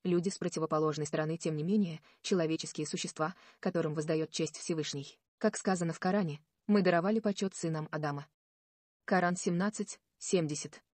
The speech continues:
Принцип уважения человеческого достоинства требует почтительного отношения к телу человека не только при жизни, но и после смерти.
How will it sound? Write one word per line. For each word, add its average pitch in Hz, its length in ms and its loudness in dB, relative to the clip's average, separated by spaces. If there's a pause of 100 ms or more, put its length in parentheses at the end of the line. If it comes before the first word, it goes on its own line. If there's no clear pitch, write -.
(1040)
Принцип 190 320 4
уважения 165 460 0
человеческого 160 640 -2
достоинства 151 520 -4
требует 160 340 0
почтительного 156 600 -4
отношения 175 480 -2
к - 80 -12
телу 160 240 0
человека 151 420 -2
не 196 140 2
только 156 260 -2
при 156 140 -2
жизни, 151 360 -2 (240)
но 190 140 4
и 170 80 0
после 156 300 -2
смерти. 147 420 -6